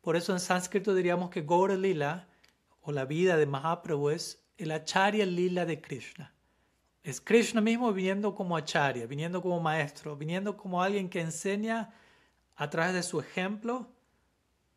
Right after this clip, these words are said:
y nos entrega lecciones de vida para que nosotros podamos incorporar. ¿Mm?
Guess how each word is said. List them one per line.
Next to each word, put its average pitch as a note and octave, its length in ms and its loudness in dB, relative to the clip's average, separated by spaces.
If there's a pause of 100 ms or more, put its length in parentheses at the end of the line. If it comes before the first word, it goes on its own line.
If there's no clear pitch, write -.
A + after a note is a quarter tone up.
y E3 80 -4
nos C#3+ 180 -4
entrega E3 320 2
lecciones E3 420 -2
de D#3+ 100 0
vida E3 340 0
para D3+ 160 -2
que D3 80 -4
nosotros D3 500 -6
podamos C#3+ 500 -6 (1400)
incorporar. C#3 640 -4 (720)
¿Mm? D#3 120 -8